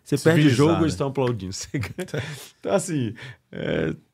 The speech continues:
Speaker 1: eu perdi já jogo de oito a zero e saí aplaudido do campo. Eu nunca vi isso. É, mas isso é outra história. Então, a gente foi pro hotel pra encontrar o Kaká, pra encontrar o Cafu, que era amigo nosso, o, o Edmilson.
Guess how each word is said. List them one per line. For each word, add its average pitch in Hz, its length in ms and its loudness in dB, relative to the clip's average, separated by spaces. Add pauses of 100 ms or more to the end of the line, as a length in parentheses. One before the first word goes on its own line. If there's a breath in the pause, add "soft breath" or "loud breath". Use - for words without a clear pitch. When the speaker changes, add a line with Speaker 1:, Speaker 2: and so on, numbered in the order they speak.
(260)
Speaker 1:
eu 160 240 6
perdi 165 300 2
já 160 120 2
jogo 151 180 2
de 123 120 0
oito 185 180 -2
a 156 100 2
zero 127 460 -4 (320)
e 151 60 -14
saí 165 160 -4
aplaudido 123 560 -8
do 101 100 -10
campo. 87 300 -14
Eu - 60 -10
nunca 147 220 -6
vi 98 160 -6
isso. - 160 -18 (540)
É, 95 300 0
mas 131 240 0
isso 151 100 -2
é - 20 2
outra 147 160 -2
história. 85 300 -8 (720 loud breath)
Então, 143 520 4
a 170 60 4
gente 180 340 0
foi 180 260 2
pro 202 140 2
hotel 220 440 2 (280)
pra 160 160 2
encontrar 185 400 2
o 135 40 0
Kaká, 135 460 2
pra 104 140 -2
encontrar 101 480 -2
o 95 60 -10 (280)
Cafu, 123 380 0
que - 80 -4
era 104 100 0
amigo 107 240 -2
nosso, 110 480 0
o, 95 580 -4 (520)
o 104 240 0
Edmilson. 113 520 0